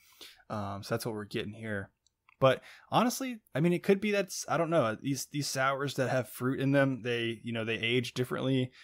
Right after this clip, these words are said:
You can only keep them for so long. Um, so I'm wondering if maybe the fact that it sat a little while in my refrigerator, it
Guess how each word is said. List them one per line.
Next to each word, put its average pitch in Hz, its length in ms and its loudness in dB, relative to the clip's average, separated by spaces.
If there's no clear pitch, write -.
You 139 80 -2
can 131 100 4
only 127 140 6
keep 131 220 2
them 131 100 0
for 123 120 -4
so 120 240 2
long. 117 400 2
Um, 110 320 0
so 117 120 -2
I'm 113 120 0
wondering 120 260 0
if 110 100 -6
maybe 120 240 0
the 110 200 -4
fact 117 240 2
that 113 100 -2
it 107 100 -4
sat 113 380 0
a 117 40 -8
little 123 240 4
while 117 280 4
in 120 80 2
my 110 100 0
refrigerator, 117 580 0
it - 80 -4